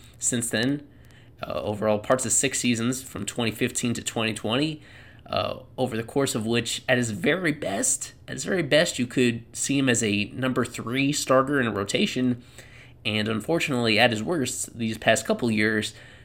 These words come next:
it's been a struggle to even see any sort of role for him contributing at the major league level, especially at a time when the Marlins have so much intriguing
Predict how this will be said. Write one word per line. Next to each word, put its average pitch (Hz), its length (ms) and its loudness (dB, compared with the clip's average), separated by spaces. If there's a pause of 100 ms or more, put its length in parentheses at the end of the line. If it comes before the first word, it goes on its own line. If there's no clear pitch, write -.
(400)
it's - 160 -6
been 117 140 -2
a 113 60 0
struggle 127 340 2
to 117 160 -4
even 113 540 0 (440)
see 131 440 0
any 165 200 4
sort 120 280 2
of - 160 -10
role 98 180 -4
for - 160 -4
him 104 280 -4
contributing 104 600 -2 (100)
at 120 120 2
the 117 80 -2
major 113 260 0
league 107 140 -4
level, 104 300 -2
especially 113 600 -2 (260)
at 117 140 4
a - 60 2
time 107 340 -2
when 104 400 -2
the 110 80 -8
Marlins 120 460 4
have 110 280 0 (300)
so - 160 -2
much 120 240 2
intriguing 110 560 -2